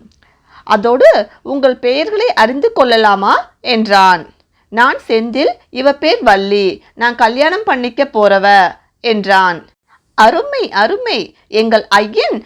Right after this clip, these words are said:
சிவபெருமானின் புதல்வன், தமிழ் கடவுள் என போற்றப்படும் கலியுக வரதன் முருகப்பெருமானின் பெயரல்லவா? என்ன ஒரு பெயர் பொருத்தம்! செந்தில், வள்ளி,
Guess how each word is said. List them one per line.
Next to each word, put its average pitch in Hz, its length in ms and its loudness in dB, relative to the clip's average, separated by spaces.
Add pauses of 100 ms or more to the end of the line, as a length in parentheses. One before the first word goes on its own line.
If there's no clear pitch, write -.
சிவபெருமானின் 370 1000 -4
புதல்வன், 302 600 -2 (180)
தமிழ் 190 320 0
கடவுள் 320 460 0
என 381 260 0
போற்றப்படும் 269 720 -2
கலியுக 262 600 0
வரதன் 240 540 -2 (180)
முருகப்பெருமானின் 339 1000 -2
பெயரல்லவா? 294 680 0 (420)
என்ன 190 420 -4
ஒரு 480 240 0
பெயர் 254 340 -2
பொருத்தம்! 311 540 -2 (280)
செந்தில், 226 540 0
வள்ளி, 247 560 0